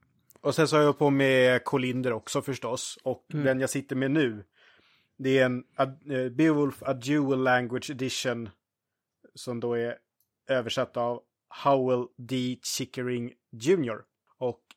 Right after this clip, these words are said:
Speaker 1: den tycker jag är kul just för att man har forna engelska på ena sidan och modern sven-, engelska på andra sidan. Men jag tänkte just bara ett exempel på hur krångligt det blev med Kolinders översättning för mig.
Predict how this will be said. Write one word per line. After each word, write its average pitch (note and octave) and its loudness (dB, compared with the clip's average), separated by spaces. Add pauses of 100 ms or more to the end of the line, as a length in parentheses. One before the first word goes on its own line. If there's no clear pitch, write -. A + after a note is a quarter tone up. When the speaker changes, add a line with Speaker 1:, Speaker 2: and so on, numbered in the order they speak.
Speaker 1:
den C3 2
tycker C3 -6
jag B2+ 4
är A#2+ 0
kul A#2 -8
just A#2 -6
för C3 -4
att A2+ -6
man A#2+ -6
har A#2+ 0
forna B2 -2
engelska A#2+ -6
på A#2+ -10
ena A#2 -6
sidan A2+ -10
och A#2 -14
modern A#2+ -8 (320)
sven-, B2 -6
engelska C3 0
på A#2+ -10
andra C#3+ 0
sidan. B2+ -4 (560)
Men C3 -2
jag C3+ 2
tänkte C#3 0
just C#3 0
bara C3 4 (380)
ett - -4
exempel D#3 2
på C3+ 2
hur B2 -2 (560)
krångligt D#3+ 2
det D#3 2
blev A#2 -2
med A#2+ -4
Kolinders C#3+ 0
översättning D#3 0
för C#3 -8
mig. A#2 -8